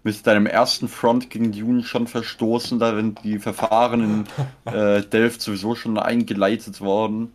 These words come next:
Speaker 1: Du bekommst bald Post, äh, von der Europäischen Union und sogar von, äh, allen anderen, äh,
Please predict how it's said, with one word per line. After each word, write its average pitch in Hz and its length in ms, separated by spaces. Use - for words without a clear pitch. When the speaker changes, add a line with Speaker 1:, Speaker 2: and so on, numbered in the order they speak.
Speaker 1:
Du - 60
bekommst 104 340
bald 104 300
Post, - 480
äh, 104 300
von 110 260
der 104 220
Europäischen 113 720
Union 110 600
und 110 160
sogar 104 540
von, 104 440
äh, - 20
allen 104 680
anderen, 117 720
äh, 113 480